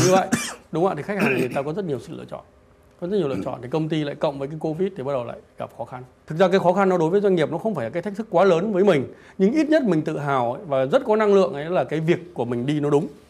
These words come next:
Đâm ra là rất nhiều các cái gia đình và rất nhiều những cái mô hình kinh doanh người ta học theo. Thì đấy là cái điều mình tự hào và mình tin là mình sẽ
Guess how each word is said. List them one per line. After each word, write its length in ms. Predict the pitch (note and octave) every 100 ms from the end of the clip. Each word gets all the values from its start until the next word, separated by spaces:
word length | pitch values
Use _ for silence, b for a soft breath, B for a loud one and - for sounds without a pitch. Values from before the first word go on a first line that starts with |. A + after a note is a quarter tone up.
| _
Đâm 160 | D3+ D3
ra 120 | D3+
là 160 | C#3+ A#2+
rất 140 | A#3+
nhiều 200 | A3+ D#3+
các 140 | C3 C#3+
cái 140 | D#3+
gia 140 | D#3 C#3+
đình 220 | C3 A#2
và 80 | A#2
rất 120 | E3
nhiều 160 | D#3+ A#2+
những 100 | C3
cái 80 |
mô 140 | D#3 E3
hình 120 | C3+
kinh 140 | C#3+
doanh 240 | D3 D3 C3+
người 80 | B2
ta 100 | B2+
học 140 | D3
theo. 220 | C#3 B2+ B2 B B B -
Thì 100 | B2+
đấy 120 | C#3+
là 100 | D#3+
cái 100 | C#3
điều 180 | C3 A#2
mình 180 | A#2
tự 100 | A#2+
hào 240 | C3+ A2+ A2+
và 100 | A#2
mình 140 | A#2
tin 200 | A#2+ D#3
là 80 | C3+
mình 220 | A#2 A2+
sẽ 280 | A#2 D3